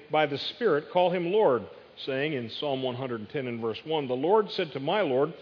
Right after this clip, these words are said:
sit at my right hand until I put your enemies under your feet'? If David then calls him Lord, how can he be his son?" No one was able to answer him a word, and from that day on, no one dared to question him any longer.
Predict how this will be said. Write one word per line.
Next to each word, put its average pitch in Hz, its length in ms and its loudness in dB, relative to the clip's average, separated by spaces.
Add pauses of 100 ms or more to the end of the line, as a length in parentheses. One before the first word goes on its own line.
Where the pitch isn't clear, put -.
(240)
sit 226 220 4
at 190 80 0
my 151 120 2
right 147 260 6
hand 180 200 0
until 156 240 0
I 151 80 4
put 202 260 0 (280)
your 175 400 4
enemies 165 420 0
under 160 420 -2
your 143 280 2
feet'? 139 320 -4 (720)
If 135 140 -6
David 220 300 4
then 165 200 2
calls 151 280 2
him 135 160 -2
Lord, 160 300 4 (140)
how 185 220 2
can 202 220 -2
he 202 120 0
be 196 220 -2
his 196 200 0
son?" 202 560 0 (1000)
No 113 120 -6
one 131 160 -2
was 120 160 -4
able 131 220 -2
to 123 80 -4
answer 151 420 -4
him 123 100 -4
a 120 40 -4
word, 165 340 2
and 131 100 -4
from 131 200 -6
that 175 260 2
day 170 160 4
on, 165 300 0
no 156 100 0
one 151 180 0
dared 156 240 2
to 143 60 -4
question 165 400 -2
him 135 80 -4
any 139 220 -2
longer. 160 340 0